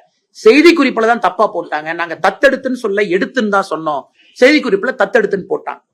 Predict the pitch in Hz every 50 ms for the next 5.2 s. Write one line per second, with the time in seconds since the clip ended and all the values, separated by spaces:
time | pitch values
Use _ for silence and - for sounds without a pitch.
0 | _ _ _ _ _ _ _ - - 214 294 320 294 302 320 320 269 254 269 247
1 | 320 311 302 311 285 262 220 190 196 240 277 262 294 - 285 247 202 175 190 180
2 | 196 165 160 160 143 - - 135 127 127 - - - _ _ _ _ _ _ _
3 | _ _ _ _ _ - 247 277 311 349 359 370 370 381 349 - 320 311 311 302
4 | 285 269 262 294 262 277 262 254 - - 247 247 233 240 233 220 - 208 202 202
5 | 196 196 196